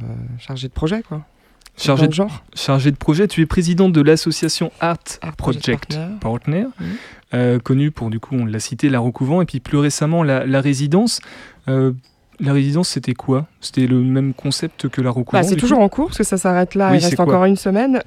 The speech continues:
Speaker 1: et c'est, euh, bah, là, c'était un ancien centre pour handicapés, donc, euh, du coup, j'ai réhabilité avec des, des artistes. Donc là, la différence avec le, celui d'avant, c'est que ça,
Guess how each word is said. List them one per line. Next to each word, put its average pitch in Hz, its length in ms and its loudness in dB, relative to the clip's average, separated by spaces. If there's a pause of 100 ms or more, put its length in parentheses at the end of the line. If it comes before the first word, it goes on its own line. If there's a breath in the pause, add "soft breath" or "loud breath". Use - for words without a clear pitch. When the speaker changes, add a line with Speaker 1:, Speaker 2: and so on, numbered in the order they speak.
Speaker 1:
et 196 340 4
c'est, 214 480 0
euh, 175 1120 0
bah, 165 160 -2
là, 202 100 2
c'était 170 220 -6
un 165 140 -2
ancien 214 280 -4
centre 202 380 -6
pour 175 240 -6
handicapés, 170 480 -4 (500 loud breath)
donc, 165 240 -4
euh, 156 240 0
du 147 100 -8
coup, 170 140 -10
j'ai 175 140 -2
réhabilité 156 520 -2
avec 165 200 0
des, 151 260 0
des 143 200 -2
artistes. 143 440 -8 (640 loud breath)
Donc 156 120 -6
là, 180 60 6
la 180 120 6
différence 180 400 0
avec 170 180 -2
le, 165 160 0
celui 160 260 -6
d'avant, 160 220 0
c'est 196 140 -6
que - 80 -14
ça, 156 340 -2